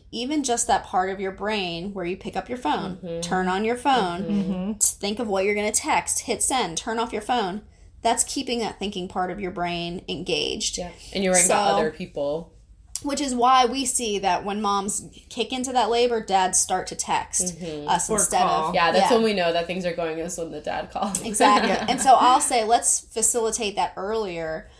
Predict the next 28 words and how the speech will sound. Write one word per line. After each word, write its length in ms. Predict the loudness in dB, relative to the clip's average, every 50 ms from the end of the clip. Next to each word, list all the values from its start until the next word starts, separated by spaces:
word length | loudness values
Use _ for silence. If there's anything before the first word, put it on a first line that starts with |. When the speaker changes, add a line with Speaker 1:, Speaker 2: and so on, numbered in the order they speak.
| -20 _ _ _ -8 -2
Speaker 1:
Dad, 400 | 2 4 4 6 6 4 2 0
if 180 | -2 -8 -8 -8
you 240 | -4 0 0 0
can 160 | 0 0 -2 0
start 320 | 0 2 2 0 -2 -2
texting 380 | -2 -2 -2 -2 -2 -4 -4 -4
me 140 | -6 -6 -4
updates 520 | -4 -6 -6 -4 -4 -2 -2 -2 -2 -4
instead 400 | -2 0 0 2 2 2 2 0
of 140 | 0 -2 -6
mom, 420 | -4 -4 -2 -2 -2 -4 -4 -4 0
that's 200 | 2 2 2 0
gonna 220 | -2 -4 -4 -4 -4
help 380 | -4 -4 -4 -4 -4 -4 -6
her 260 | -8 -6 -6 -4 -2
start 300 | -2 -2 0 0 -2 -2
to 100 | -2 -6
get 200 | -6 -4 -4 -4
into 260 | -4 -6 -6 -4 -2 0
Speaker 3:
Yeah. 60 | 2
Speaker 1:
that 280 | 2 4 2 2 0 -4
m-, 160 | -8 -12 -12 -14 -20 -20 -20 _ -12
part 260 | -2 2 2 2 2 2
of 60 | -2
her 120 | -4 -6 -6
brain 340 | -4 -4 -4 -2 -4 -4
turning 340 | -6 -6 -6 -6 -6 -4 -4
off. 400 | -2 -2 -2 -2 -4 -6 -8 -12